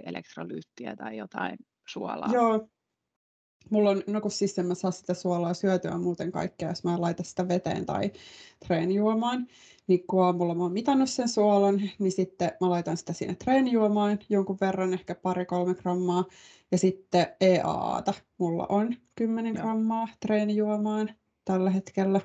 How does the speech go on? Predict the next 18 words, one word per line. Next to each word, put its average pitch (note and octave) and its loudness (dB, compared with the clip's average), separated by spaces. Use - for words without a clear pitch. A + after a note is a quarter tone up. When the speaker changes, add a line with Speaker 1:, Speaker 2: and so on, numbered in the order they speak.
Speaker 2:
Joo, F3+ 2
pre-workout-, G#3 4
Speaker 1:
Joo. - -6
Speaker 2:
workoutista, F#3 -2
kun F3 -10
kysyy F3+ -4
valmentajalta, F3 -4
niin F#3+ -8
se F#3 -8
sanoi, F3+ -4
että - -12
älä F#3 2
nyt F#3+ 2
vielä F3+ 0
ota, - -6
sitä G3 0
tarvitaan F#3+ 2
myöhemmin. F#3 0